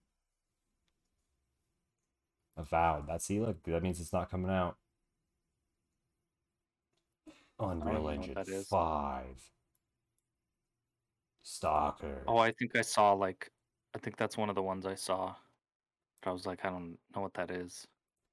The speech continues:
Speaker 2: Redfall?
Speaker 1: Redfall.
Speaker 2: Um, what?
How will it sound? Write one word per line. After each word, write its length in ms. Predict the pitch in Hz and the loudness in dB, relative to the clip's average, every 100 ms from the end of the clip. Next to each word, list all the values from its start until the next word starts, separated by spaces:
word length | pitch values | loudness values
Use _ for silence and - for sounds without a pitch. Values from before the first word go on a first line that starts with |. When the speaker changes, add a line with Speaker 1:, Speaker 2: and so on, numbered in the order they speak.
| - | -6
Speaker 2:
Redfall? 600 | - 123 131 - - 85 - _ _ - | 0 0 -2 -4 -4 -6 -10 _ _ -6
Speaker 1:
Redfall. 600 | 92 95 - 82 73 82 - _ _ - _ - - _ - 110 | -4 -4 -4 -2 -2 -6 -14 _ _ -20 _ -20 -20 _ -20 -18
Speaker 2:
Um, 200 | 87 82 _ _ | -18 -20 _ _
what? 120 | 113 | -20